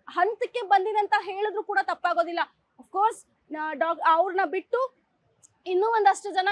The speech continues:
ಇದ್ರ, ಏನ್ರ ಭ್ರಷ್ಟಾಚಾರದ ವಿರುದ್ಧ ಹೋರಾಡಿದ್ದಾರೆ ಅಂತ ಹೇಳ್ಬೋದು. ಆದ್ರೆ ಇಲ್ಲಿ ಪ್ರಮುಖ ಪಾತ್ರನೇ ಆ ಸುಧಾನ್ ಗುರಾಂಗ್ ಅಂತ ಹೇಳ್ಬೋದು. ಇನ್ನ ಅವರ ಒಂದು ಎನ್ ಜಿ ಒ ಕಚೇರಿ ಎರಡ್ ಸಾವಿರದ ಹದಿನೈದರವರೆಗೂ ರಿಜಿಸ್ಟರೇ ಆಗಿರ್ಲಿಲ್ಲ. So ಎರಡ್ ಸಾವಿರದ ಇಪ್ಪತ್ತರ ನಂತರ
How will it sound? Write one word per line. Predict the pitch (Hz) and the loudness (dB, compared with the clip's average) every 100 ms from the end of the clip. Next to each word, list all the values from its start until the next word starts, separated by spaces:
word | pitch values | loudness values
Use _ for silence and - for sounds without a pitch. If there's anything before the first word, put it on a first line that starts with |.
| 392 | 0
ಇದ್ರ, | 370 359 330 | -2 -2 -2
ಏನ್ರ | 339 330 | -2 -2
ಭ್ರಷ್ಟಾಚಾರದ | 311 320 381 392 370 349 | -4 -2 -2 0 -2 -2
ವಿರುದ್ಧ | 339 339 285 | -2 -2 -4
ಹೋರಾಡಿದ್ದಾರೆ | 339 302 349 349 339 349 | -2 0 0 -2 -2 0
ಅಂತ | 339 339 349 | 0 -4 -4
ಹೇಳ್ಬೋದು. | 320 302 349 415 | -4 -4 -6 -6
ಆದ್ರೆ | - 330 415 359 466 453 | 0 4 4 4 -2 -8
ಇಲ್ಲಿ | 349 349 | -8 -8
ಪ್ರಮುಖ | - 349 381 453 480 494 | -4 -4 -2 -4 -6 -2
ಪಾತ್ರನೇ | 392 370 349 359 427 - _ - | -2 -2 -4 -4 -4 -6 _ -4
ಆ | 320 | -4
ಸುಧಾನ್ | 330 339 370 415 403 | -4 -6 -2 0 -2
ಗುರಾಂಗ್ | 339 339 349 339 | -2 -6 -8 -8
ಅಂತ | 320 | -8
ಹೇಳ್ಬೋದು. | 330 285 262 269 | -8 -8 -8 -8
ಇನ್ನ | 339 494 480 - - - | -6 -4 -4 -8 -2 4
ಅವರ | 403 440 | 4 2
ಒಂದು | 427 - 339 | -4 -2 -2
ಎನ್ | 370 | -4
ಜಿ | 370 | -6
ಒ | 392 | -6
ಕಚೇರಿ | 359 330 - 370 370 277 302 _ - | -4 -6 -10 -12 -12 -12 -14 _ -2
ಎರಡ್ | 302 349 | 0 2
ಸಾವಿರದ | 415 370 330 | 2 0 -2
ಹದಿನೈದರವರೆಗೂ | 320 330 349 320 320 311 359 | -6 -4 -6 -4 -8 -8 -12
ರಿಜಿಸ್ಟರೇ | 285 320 - 381 339 339 | -14 -14 -6 -2 0 -2
ಆಗಿರ್ಲಿಲ್ಲ. | 277 285 302 277 262 240 240 - _ - | -2 -4 -8 -8 -8 -8 -10 -12 _ -10
So | 370 | -4
ಎರಡ್ | 320 330 | 0 0
ಸಾವಿರದ | - 370 349 | 0 -6 -6
ಇಪ್ಪತ್ತರ | 330 - 359 359 339 | -8 -6 -4 -2 -2
ನಂತರ | 349 359 427 | -4 -6 -6